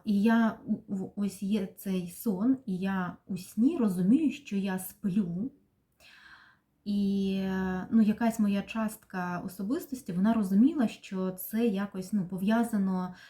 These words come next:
е, не просто сон такий, знаєте, а воно якось пов'язано з моїм родом. І ось вона мене повела під землю, каже: «Ходи за мною». Я з нею спустилася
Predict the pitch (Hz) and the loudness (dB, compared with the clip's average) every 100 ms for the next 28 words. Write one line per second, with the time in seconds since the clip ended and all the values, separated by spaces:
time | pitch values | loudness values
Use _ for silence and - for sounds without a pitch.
0 | _ - 185 175 175 - 208 214 247 233 | _ -12 -8 -4 -6 0 0 2 0 0
1 | - 180 - 170 165 165 - 175 170 185 | -6 -12 -8 -6 -6 -8 -12 -12 -8 -4
2 | 247 233 170 160 180 226 214 214 208 - | -2 -2 -4 -4 0 2 2 0 -8 -8
3 | 190 202 208 196 180 175 180 180 190 190 | -6 -4 -2 -4 -4 -4 -4 -2 0 0
4 | 185 170 175 190 - _ - _ 226 330 | 0 -6 -8 -12 -14 _ -20 _ -6 -2
5 | 262 226 247 226 214 202 _ _ 202 196 | 4 4 6 4 4 0 _ _ -6 -4
6 | 196 180 180 175 226 320 381 330 - 208 | -2 -4 -6 -6 -4 -2 -4 -12 -8 -4
7 | 196 185 185 190 185 208 - 185 175 190 | -4 -6 -8 -6 -4 -4 -4 -6 -4 0
8 | 214 294 359 233 196 190 180 185 180 175 | 0 0 -2 -2 -2 -2 -2 -4 -4 -6
9 | - 202 - 320 370 - 254 254 | -10 -18 -12 -10 -10 -8 -4 -4